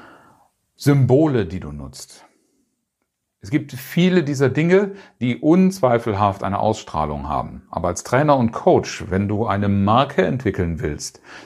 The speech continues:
zu der gehört ein Image, wofür stehst du, bist du meines Erachtens immer gut beraten, wenn das Ganze echt ist.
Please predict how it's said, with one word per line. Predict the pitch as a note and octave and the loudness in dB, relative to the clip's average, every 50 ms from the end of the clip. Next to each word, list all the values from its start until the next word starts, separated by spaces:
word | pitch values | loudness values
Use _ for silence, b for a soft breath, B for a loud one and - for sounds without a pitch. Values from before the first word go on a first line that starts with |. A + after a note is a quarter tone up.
| B | B
zu | - - A2+ F#2+ | -6 -4 0 2
der | A#2 B2+ C3 | 2 4 4
gehört | C3 A2+ G#2 C3 C3+ C3 C3+ | 4 4 4 4 2 2 0
ein | - - F#2+ F#2+ F#2+ | -2 -2 -2 -2 -2
Image, | - - A#2+ G#2 F#2 D#2+ - - - - D2 | -2 0 0 0 0 -2 -4 -8 -12 -10 -4
wofür | D#2 G2+ F#2+ - - A2 G#2 F#2+ | -2 -2 -2 0 0 0 0 0
stehst | - - - B2 A#2 A2 - - - | -2 0 2 2 2 2 -2 -6 -10
du, | - C3 - - _ _ _ B B B B B B B B B B _ _ _ _ _ _ _ _ _ _ _ _ _ | -12 -12 -12 -16 _ _ _ B B B B B B B B B B _ _ _ _ _ _ _ _ _ _ _ _ _
bist | - F#2 - | -14 -8 -4
du | F#2+ | 0
meines | F#2 F#2 G#2 A2+ A#2 C3 C3+ C3 | 2 4 4 4 4 2 0 0
Erachtens | C3 A#2 A2+ G2+ - - G2+ G2 | 0 0 0 0 -2 -4 -6 -4
immer | A2+ G2+ F#2+ F#2 | -2 -2 -2 0
gut | F#2+ G#2 A2+ - | 0 -2 0 0
beraten, | - G2 F2+ F2+ F2+ F2+ F2+ - F2+ F2 E2 | 0 2 2 4 4 2 2 2 0 0 0
wenn | F2 E2+ E2 | 0 0 -2
das | E2+ E2+ - | -2 -4 -4
Ganze | - D#2+ D#2+ - - E2+ - - - _ | -4 -4 -4 -4 -4 -6 -8 -8 -8 _
echt | F2 D#2+ D2+ - - - - | -4 -2 -2 -4 -6 -10 -12
ist. | - - - - - - - | -14 -16 -16 -16 -18 -18 -20